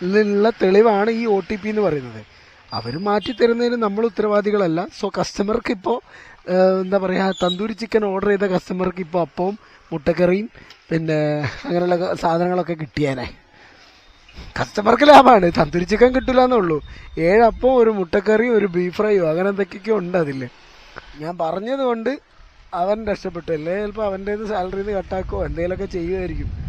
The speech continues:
ഓക്കെ, നമ്മളിപ്പോ പോകുന്നത്, ആ, പാളയം market-ിന്റെ ബാക്ക് സൈഡിലൂടെയുള്ള ഒരു റോഡാണ്. ആ, ഇതിപ്പോ ഇനി ഈ റോഡ് ചെല്ലുന്നത്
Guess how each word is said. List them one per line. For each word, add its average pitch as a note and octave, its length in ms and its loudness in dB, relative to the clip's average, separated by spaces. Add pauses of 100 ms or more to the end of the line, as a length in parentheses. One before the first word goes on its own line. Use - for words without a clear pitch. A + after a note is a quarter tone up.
ഓക്കെ, F#3 180 2
നമ്മളിപ്പോ G#3+ 420 2
പോകുന്നത്, A#3+ 840 4
ആ, F#3 300 6
പാളയം F#3 480 4
market-ിന്റെ F#3 520 0
ബാക്ക് D#3+ 400 -2
സൈഡിലൂടെയുള്ള G3+ 720 2
ഒരു D#3+ 100 2
റോഡാണ്. D#3 540 0 (200)
ആ, D3+ 380 0
ഇതിപ്പോ D#3+ 340 2
ഇനി F3+ 160 8
ഈ G3 140 8
റോഡ് G3 320 8 (300)
ചെല്ലുന്നത് G3+ 640 8